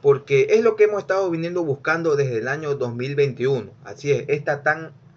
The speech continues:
a-, añorada y deseada alianza, unión entre toda la izquierda y el te-, y todo el progresismo.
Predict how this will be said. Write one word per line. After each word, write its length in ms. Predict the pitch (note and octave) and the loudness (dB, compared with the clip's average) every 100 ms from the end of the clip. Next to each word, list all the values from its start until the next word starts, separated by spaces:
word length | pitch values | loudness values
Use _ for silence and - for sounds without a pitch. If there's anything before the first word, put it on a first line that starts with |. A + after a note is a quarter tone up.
| - - - _ _ _ - | -20 -20 -20 _ _ _ -4
a-, 300 | A#2 A2+ A2 | -2 -2 -4
añorada 720 | A#2 A2 G#2 D3 D3+ A2 - _ _ _ | -8 -4 4 6 4 2 -8 _ _ _
y 120 | - A#2+ | -6 -2
deseada 500 | A2 B2 C#3+ D3+ C#3+ | -2 0 0 2 0
alianza, 600 | A2+ A2 C3+ C#3+ B2+ A#2+ | 0 0 0 0 -2 -8
unión 360 | A2+ C3+ C#3+ | -4 -2 -2
entre 240 | C#3 A#2 A2 | -4 -4 -4
toda 220 | C3+ C#3 | 0 0
la 80 | C3 | -2
izquierda 340 | C3 C#3+ C#3+ | 0 2 2
y 80 | C3 | 0
el 80 | A#2+ | -2
te-, 220 | A#2+ - | -6 -6
y 140 | A#2 G#2+ | -10 -6
todo 180 | B2+ | -2
el 60 | C3+ | 0
progresismo. 760 | C#3 C#3 C#3+ D#3+ D#3+ D3 D3+ | 2 2 2 -2 -4 -6 -10